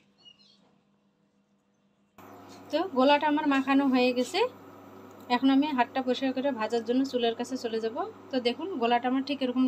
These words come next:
ঘনত্ব হবে, বেশি পাতলা করব না। তো এখন হাতটা পরিষ্কার করে ভাজার জন্য চুলার কাছে চলে যাব। চুলে আমি একটা কড়াই বসিয়েছি, কড়াইতে দিয়ে দিয়েছি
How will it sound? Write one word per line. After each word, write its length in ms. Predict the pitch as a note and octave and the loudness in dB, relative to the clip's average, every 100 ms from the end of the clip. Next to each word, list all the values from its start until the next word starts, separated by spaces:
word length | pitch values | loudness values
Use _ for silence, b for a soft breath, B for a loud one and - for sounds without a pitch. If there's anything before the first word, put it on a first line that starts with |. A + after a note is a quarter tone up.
| A#3+ | 0
ঘনত্ব 280 | A3+ A3+ A#3 | -4 -6 -8
হবে, 180 | A3 A#3 G#4 - B B B - A3 | -6 -6 -6 -12 B B B -12 -8
বেশি 160 | A3 B3+ | -6 -4
পাতলা 240 | A3 A#3 A3+ | -2 -2 -4
করব 140 | A3 A3 A#3+ | -4 -6 -4
না। 60 | A4+ - - - - - - - - - - - - - - - - - | -4 -6 -20 -20 -20 -20 -20 -20 -20 -20 -20 -20 -20 -20 -20 -20 -20 -8
তো 40 | C#4+ | -6
এখন 140 | C4+ D#4 | -6 -6
হাতটা 220 | B3+ B3+ C#4+ | -6 -4 -4
পরিষ্কার 260 | C4+ C4 C4 | -2 -2 -2
করে 120 | C#4 F#4+ A4+ - - | 0 -2 -4 -12 -6
ভাজার 280 | B3 B3 B3 A#3+ | -2 2 0 0
জন্য 140 | B3 F4 - | -2 -2 -6
চুলার 240 | C4+ B3 A#3 | -2 0 -2
কাছে 140 | A#3+ C4+ | -6 -6
চলে 160 | A#3 A3 | -6 -4
যাব। 120 | A#3 D4 B4 - - - - - - - - - - - - - - - - - - - - | -4 -4 -6 -8 -20 -20 -20 -20 -20 -20 -20 -20 -20 -20 -20 -20 -20 -20 -20 -20 -20 -20 -10
চুলে 160 | D4 D4 | -4 -2
আমি 100 | D4 D4+ | -2 -4
একটা 140 | D#4 D4+ | -6 -2
কড়াই 200 | C4+ C4+ | -2 -2
বসিয়েছি, 320 | C4+ C4+ C4 D4 D#4+ | -6 -10 -14 -14 -8
কড়াইতে 300 | C4 B3 B3+ B3+ | -4 -4 -4 -6
দিয়ে 140 | C4 B3 | -6 -4
দিয়েছি 240 | B3+ B3+ | -6 -6